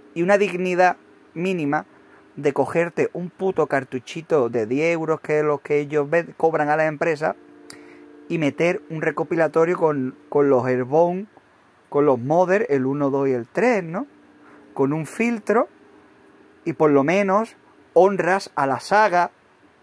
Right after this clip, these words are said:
y que eso se va a vender. Se va a vender más el cartuchito recopilatorio del Airborne uno, dos y tres, que va a ser lo más económico de toda la saga que se ha hecho, y eso que son juegos de bajo presupuesto, se van a vender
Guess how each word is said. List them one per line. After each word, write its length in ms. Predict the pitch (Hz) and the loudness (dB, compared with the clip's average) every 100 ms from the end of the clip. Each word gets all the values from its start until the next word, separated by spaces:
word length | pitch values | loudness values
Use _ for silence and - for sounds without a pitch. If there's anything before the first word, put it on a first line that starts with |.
| _ _ _ - | _ _ _ -8
y 80 | |
que 120 | 143 151 | -4 -4
eso 140 | 208 | -2
se 120 | 214 | 2
va 120 | 208 | 4
a 40 | 202 | 4
vender. 460 | 175 151 196 139 - _ - - - | 2 2 2 2 -4 _ -20 -20 -20
Se 220 | - 190 | 0 4
va 160 | 220 277 | 6 4
a 20 | |
vender 360 | 294 277 247 233 | 4 4 2 4
más 200 | 185 175 | 2 2
el 80 | |
cartuchito 720 | - 185 - 190 - - 269 262 - - - | 2 -2 -2 -6 -6 2 2 2 -4 -18 -2
recopilatorio 1040 | 220 233 233 226 220 208 170 147 139 135 - - | 2 2 2 4 4 6 4 4 2 0 -4 -16
del 240 | 160 175 185 | 0 4 6
Airborne 480 | 233 226 208 185 202 | 4 4 4 4 2
uno, 180 | 226 | 2
dos 180 | 214 214 | 4 4
y 40 | 208 | 4
tres, 400 | 180 160 127 120 - - _ _ | 2 2 2 -2 -20 -20 _ _
que 100 | - | 2
va 120 | 170 202 | 4 4
a 40 | |
ser 160 | 202 170 | 4 4
lo 100 | 160 | 4
más 140 | 180 | 0
económico 540 | 196 202 175 151 151 | 2 2 2 0 4
de 100 | 143 | 4
toda 200 | 143 175 | 4 2
la 60 | 180 | 2
saga 300 | - 147 127 | 0 -2 -2
que 140 | 135 | -4
se 100 | - | -2
ha 140 | 165 160 | 0 2
hecho, 320 | 139 - 202 | 0 -4 -2
y 60 | 151 | 0
eso 220 | 139 151 | -2 -2
que 100 | 147 | -4
son 160 | 151 | -4
juegos 240 | 135 147 143 | -2 0 2
de 80 | 131 | 2
bajo 200 | 139 143 | 0 -2
presupuesto, 640 | 143 123 120 127 - 208 - - - - _ _ _ | -6 -6 -4 -4 -4 -8 -10 -20 -20 -20 _ _ _
se 180 | - 156 | -2 0
van 140 | 165 | 4
a 80 | 196 | 4
vender 500 | 190 175 185 220 | 2 2 2 2